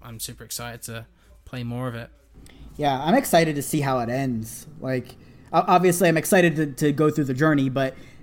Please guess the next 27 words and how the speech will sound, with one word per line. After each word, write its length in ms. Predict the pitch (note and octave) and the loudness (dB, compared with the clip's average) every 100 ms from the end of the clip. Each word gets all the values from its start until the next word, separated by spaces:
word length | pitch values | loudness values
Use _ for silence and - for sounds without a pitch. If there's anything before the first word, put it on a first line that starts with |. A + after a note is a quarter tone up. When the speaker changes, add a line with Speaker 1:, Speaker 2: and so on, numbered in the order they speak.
| - - | -20 -6
Speaker 2:
how 240 | D#3+ G3+ | 0 2
are 100 | D#4 | 4
they 80 | G3 | 4
gonna 180 | E3 B2+ | 2 2
wrap 280 | D#3 F3 | 0 0
this 240 | D3 A#2+ D3 | -2 -2 0
up? 240 | D3+ - - - | -2 -2 -4 -4
That's 200 | C#3 C3+ | -8 -4
what 100 | D#3+ | -2
I 80 | C#3+ | -2
keep 180 | C#3 A#2+ | -4 -6
thinking. 340 | C3+ B2+ B2 | -6 -4 -4
And 120 | C3 | -2
I 140 | D#3+ E3 | -2 0
guess 160 | E3+ | 0
that's, 260 | E3+ D#3+ - | 0 -2 -2
um, 400 | C#3+ C3+ C3 B2+ - - - - | -2 -2 -4 -6 -10 -20 -20 -10
that's 160 | C#3+ D3+ | -4 -2
a 40 | |
sign 240 | - D3+ C#3+ | 0 0 0
of 80 | |
a 40 | B2+ | -2
good 200 | C#3 A#2+ | -4 -6
story, 480 | - C3+ A#2+ G#2+ G2+ - - | -6 -4 -4 -8 -12 -20 -12
you 80 | B2 | -8
know? 180 | A#2+ C3+ - - - - - - | -8 -10 -14 -20 -20 -20 -10 0
Uh, 300 | D#3 D3+ | 2 4